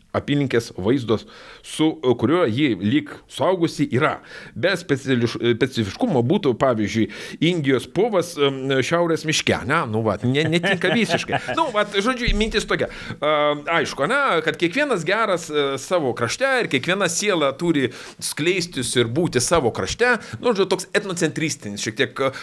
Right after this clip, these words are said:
momentas. Ir, žinot, vat, tas, e, ra-, rasės klausimas, jis tuo metu buvo suprantamas šiek tiek plačiau negu vien tik tai, e, va taip, va, ne, ten juodaodžiai, bal-, ne,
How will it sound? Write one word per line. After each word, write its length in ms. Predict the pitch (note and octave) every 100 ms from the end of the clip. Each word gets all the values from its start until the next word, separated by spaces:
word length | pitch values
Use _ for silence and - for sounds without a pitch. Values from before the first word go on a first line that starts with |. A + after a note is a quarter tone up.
| - -
momentas. 540 | D3 A3 D4+ C#4+ F3+ - -
Ir, 200 | G#3+ G#3+
žinot, 240 | C#4+ -
vat, 180 | G3+ G3+ -
tas, 220 | - G#3 -
e, 160 | D#3 D#3+ D3+ C#3 C3
ra-, 180 | D3 D3
rasės 460 | D3+ B3 D4+ A3+ F3
klausimas, 460 | F#3 E3 D#3+ C#3+ -
jis 160 | F#3+ -
tuo 240 | C#3+ F#3+
metu 220 | E3+ G#3+
buvo 140 | G3 F3
suprantamas 280 | G#3 G3
šiek 140 | F#3 G3+
tiek 80 | -
plačiau 300 | E3+ G#3+ G3
negu 200 | E3+ D#3+
vien 180 | F3+
tik 140 | E3 -
tai, 140 | E3+ D#3
e, 640 | - - - - E2 F#2+ A#2+ B2+ B2
va 140 | C#3
taip, 220 | C#3+ F#2 -
va, 100 | B1+ -
ne, 180 | A2 D#3+ D3 G#2
ten 200 | G#2+ G#2+
juodaodžiai, 440 | G#2 A#2 A3 F3+
bal-, 140 | C3+ C#3 - -
ne, 220 | A3